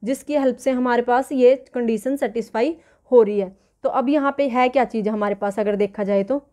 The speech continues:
overall इन्होंने बोला है कि हमारे पास कुछ जो रैशनल नंबर ऐसे होते हैं P by Q की फॉर्म में जिनको हम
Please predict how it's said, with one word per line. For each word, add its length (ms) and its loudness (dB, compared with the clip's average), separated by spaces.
overall 500 4
इन्होंने 260 0
बोला 280 2
है 100 2
कि 120 -4
हमारे 280 2
पास 220 -2
कुछ 280 -8
जो 360 0
रैशनल 340 4
नंबर 220 2
ऐसे 340 0
होते 300 -2
हैं 120 -6
P 220 -4
by 220 4
Q 220 -4
की 80 -6
फॉर्म 240 -2
में 100 -2
जिनको 280 -2
हम 160 -2